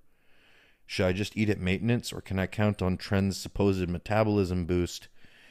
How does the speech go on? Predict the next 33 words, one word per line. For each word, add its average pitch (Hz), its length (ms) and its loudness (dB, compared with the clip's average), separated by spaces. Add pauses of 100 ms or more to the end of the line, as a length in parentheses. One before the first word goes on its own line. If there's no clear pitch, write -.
(200)
and 87 200 0
nutrient 107 360 2
partitioning 92 460 -2
ability 85 460 0
to 85 100 0
allow 92 240 4
me 95 160 2
to 85 100 -4
eat 92 160 0
at 87 100 0
a 76 40 -10
surplus? - 720 -4 (720)
What 92 140 0
would 107 160 2
you 104 140 4
recommend? 104 500 2
Are 90 160 2
there 87 160 0
any 98 260 2
macros 92 560 2
I 87 120 -2
should 82 260 -8
prioritize 87 580 0
on 82 120 -4
cycle? - 560 -2 (240)
Thanks." 95 420 -6 (800)
Uh, 101 300 4 (1600)
it, 120 280 6 (240)
you 110 120 0
know, 101 260 0
really 98 600 6 (220)
prioritize 90 600 0
protein, - 500 -4